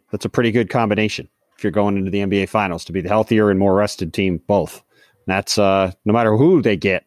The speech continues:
whether the Hawks come back or whether the Bucks close this thing out, uh, they're gonna be playing the team that's, that's not as healthy in them and is certainly not as rested as them.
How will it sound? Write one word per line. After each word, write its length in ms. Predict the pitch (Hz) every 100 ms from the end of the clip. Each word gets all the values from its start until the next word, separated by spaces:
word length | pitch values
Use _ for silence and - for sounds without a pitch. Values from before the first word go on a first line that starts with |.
| _
whether 220 | - 98
the 80 | 101
Hawks 300 | 104 113 117
come 180 | - 104
back 440 | 101 110 139 - - _ _ _ _
or 80 | 101
whether 200 | 107 104
the 80 | 92
Bucks 280 | 98 117 -
close 240 | 120 107
this 160 | 101 -
thing 160 | 101
out, 300 | 120 113 85 _ _ _ _ _ -
uh, 320 | 87 87 87 -
they're 100 | 107
gonna 140 | 113
be 80 | 107
playing 320 | - 117 113
the 80 | 98
team 260 | - 113 101
that's, 360 | 98 - -
that's 260 | - 92 -
not 160 | 117
as 100 | 120
healthy 280 | 123 123 135
in 80 | 131
them 180 | 131 143
and 100 | 110
is 120 | 95
certainly 320 | - 123 117
not 200 | 110 110
as 100 | 104
rested 320 | 98 104 - 82
as 100 | 71
them. 180 | 67